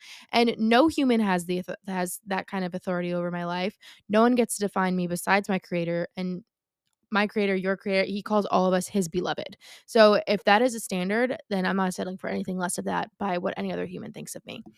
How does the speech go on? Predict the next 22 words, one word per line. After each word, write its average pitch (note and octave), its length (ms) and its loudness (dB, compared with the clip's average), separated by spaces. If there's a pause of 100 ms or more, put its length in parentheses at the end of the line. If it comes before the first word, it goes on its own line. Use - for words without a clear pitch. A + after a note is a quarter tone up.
(480)
For B3 140 6
God, B3 600 6
I G#3+ 140 0
know C4 260 0
that F#4 180 -2
he B3 280 -4
has B3 200 -4
already G3+ 280 0
covered A3+ 300 -4
that A#3+ 160 -2
base F#3+ 260 2
for F#3+ 180 -4
me F3+ 260 -2
by F#3+ 140 -6
sending F#3+ 380 -2
his G3+ 140 0
son F#3 180 0
Jesus F#3 260 -2
to F#3 100 -4
die F3+ 220 -2
for G#3+ 140 0
me. C4+ 260 2